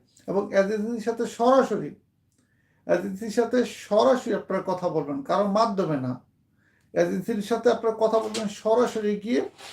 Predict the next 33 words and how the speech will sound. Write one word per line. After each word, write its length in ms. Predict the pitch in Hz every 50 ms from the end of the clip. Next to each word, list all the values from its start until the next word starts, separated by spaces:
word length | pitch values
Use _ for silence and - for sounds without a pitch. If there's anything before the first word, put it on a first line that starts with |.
| - -
এবং 240 | - 202 202 220 208
সে 200 | - - - 233
আপনাকে 220 | 220 220 226 214 202
ডকুমেন্ট 480 | 185 247 262 269 - 262 247 226 208
দেখাইতে 400 | 202 214 208 208 214 202 202 208
হবে, 220 | 185 175 175 165 160
"হ্যাঁ, 160 | 180 208 208
অমুক 300 | 196 190 196 208 208 -
কোম্পানিতে 680 | - 208 196 190 202 202 208 208 208 - - - - - _ _ _ _ _ -
তারা 120 | 214 208
অ্যাপ্রুভাল 520 | 202 185 - - 202 196 202 220 208 208 208
পেয়েছেন, 400 | 214 214 208 208 208 240 240 285
এতজন 440 | 269 175 165 - 185 180 202 196
কর্মী 340 | 190 - 190 190 185 185 196
তাদের 300 | 190 202 196 185 202 196
প্রয়োজন", 380 | 190 - 196 196 202 202 226 220
এবং 420 | - - 185 175 202 202 185 165
বাংলাদেশ 640 | 151 175 185 196 202 208 208 202 208 214 202 - - _ - _ _ _ _ _ _ -
আপনার 280 | - 175 - 196 196 180
দূতাবাস 460 | 190 190 202 208 202 196 202 190 -
থেকে, 460 | - - 214 208 214 240 262 - - - _ -
মালয়েশিয়া 400 | 180 165 175 185 185 165 180 196
হাই 120 | 180 196 190
কমিশন 380 | 196 196 208 190 180 208 208
থেকে 300 | 190 233 220 - 262 254
এটা 120 | 202 185 208
অ্যাটাস্টেশন 680 | - - 180 170 190 185 - - - 196 - 202 196
করা 240 | 185 185 190 196 202
আছে 340 | - - 170 160 160 - 180
কি 200 | 175 - 165 147
না। 220 | 127 123 127 123 _ _ _ _ _ _ _ _ _ _ _ _ _ _ _ _ _ _ _ _ _ _ _ _ _ _ _ _ _ _ _ _ -
কারণ 220 | 185 208 220 208
একটা 420 | 196 190 - - 208 214 220 214